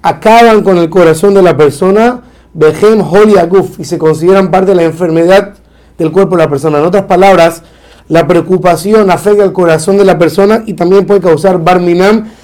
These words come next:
que la persona hasta se enferme físicamente. Pero la peor de todas las preocupaciones, dice los Tzadikim,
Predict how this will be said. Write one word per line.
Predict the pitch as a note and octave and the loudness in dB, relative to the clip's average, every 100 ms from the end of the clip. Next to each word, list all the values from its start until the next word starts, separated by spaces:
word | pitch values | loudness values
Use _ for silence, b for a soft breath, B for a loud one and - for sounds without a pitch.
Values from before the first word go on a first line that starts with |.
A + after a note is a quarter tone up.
| B | B
que | - | -4
la | F3 | -2
persona | D#3+ D#3 G#3+ | -2 -2 -2
hasta | A3 G3+ | 0 -2
se | F3 D#3 - | -2 -4 -6
enferme | F3+ D#3+ D#3+ G#3 G#3 G3 | -4 -4 0 0 0 0
físicamente. | G#3+ F#3+ G3 G3 A3 G3 D#3+ D#3 - _ B B B B B B B B | -2 -4 0 2 2 2 0 -2 -10 _ B B B B B B B B
Pero | E3 | 0
la | F#3+ F#3 | 0 2
peor | G#3 G#3+ D4+ D4+ | 2 4 4 4
de | C4+ | 2
todas | - C4+ | 2 2
las | C4+ | 0
preocupaciones, | A3+ G#3 G3 G3 F#3 E3+ A3+ G#3 G3 | 2 0 0 0 0 0 0 2 0
dice | F#3+ | 0
los | F#3+ E3+ F#3 | 0 0 0
Tzadikim, | F3+ D3+ F#3 A3 B3 | 0 -2 -2 0 -2